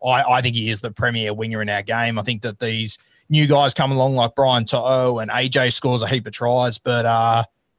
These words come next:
man, Addo-Carr on both sides of the ball, he's just unreal.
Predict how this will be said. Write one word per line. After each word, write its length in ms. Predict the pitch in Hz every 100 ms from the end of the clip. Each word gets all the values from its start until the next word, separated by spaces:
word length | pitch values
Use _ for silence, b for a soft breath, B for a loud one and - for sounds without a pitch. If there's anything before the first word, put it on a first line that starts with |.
| _ _
man, 220 | 113 113
Addo-Carr 580 | 120 135 131 110 113 113
on 80 | 110
both 220 | 113 113
sides 280 | - 110 104
of 60 | 101
the 40 |
ball, 180 | 107 104
he's 180 | 117 104
just 220 | 104 -
unreal. 640 | 107 104 113 123 123 113